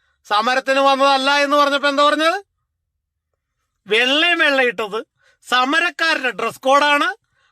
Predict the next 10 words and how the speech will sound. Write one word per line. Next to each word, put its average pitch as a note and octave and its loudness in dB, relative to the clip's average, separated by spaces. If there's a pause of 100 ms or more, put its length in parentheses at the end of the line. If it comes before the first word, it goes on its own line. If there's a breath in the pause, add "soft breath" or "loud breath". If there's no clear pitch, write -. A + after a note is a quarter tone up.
അതുകൊണ്ടാണ് E4+ 0
ഞാൻ C4+ 2
നിങ്ങളെ A#3+ -6
പ്രതിയാക്കിയത്. D3+ -8 (1160)
ഇപ്പൊ G#3 -4
എങ്ങനെ D4+ 0
ഇരിക്കണു E4 -2
പിള്ളേച്ചാ? D#4+ 0 (1400)
സസ്പെൻഷനിൽ D4 0
പോയോ? E4 2